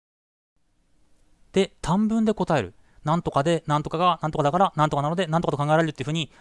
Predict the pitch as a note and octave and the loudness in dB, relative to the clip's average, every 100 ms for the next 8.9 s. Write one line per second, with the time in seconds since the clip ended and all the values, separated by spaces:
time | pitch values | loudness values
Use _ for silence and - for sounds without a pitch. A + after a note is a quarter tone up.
0 | - C#3 E3+ G#3 F#3+ - B2 B2 - - | -2 0 4 4 2 2 -2 -4 -6 -6
1 | F3 D3 D#3 D3+ C#3+ C#3+ E3 - - - | -4 -2 -2 -2 -2 0 -2 -4 -10 -2
2 | D#3+ D3 D#3+ - _ _ D3 C#3+ - F3 | 0 2 0 -2 _ _ -4 -2 2 4
3 | F3+ - D3+ - A2+ F2+ - _ - B2+ | 4 2 -2 0 0 -2 -8 _ -4 2
4 | F#3+ F3 E3 A#2+ G#2+ - _ C#3+ B2 F3+ | 2 2 0 0 -2 -6 _ -4 -2 0
5 | F#3 F3 D#3 - D3+ F3+ E3+ - - F3 | 2 2 2 0 -2 -2 -4 -6 -2 0
6 | F#3+ G3+ G#3+ G#3 F#3+ G3+ G3+ A3 - _ | 0 2 2 0 0 0 2 0 -2 _
7 | - - D3+ F3 E3+ F#3 A2+ D#3 C#3+ D#3 | -8 -4 -2 2 2 2 -2 -2 0 2
8 | G3 F#3 _ _ - D3+ A2 - | 0 -2 _ _ -4 -2 0 -4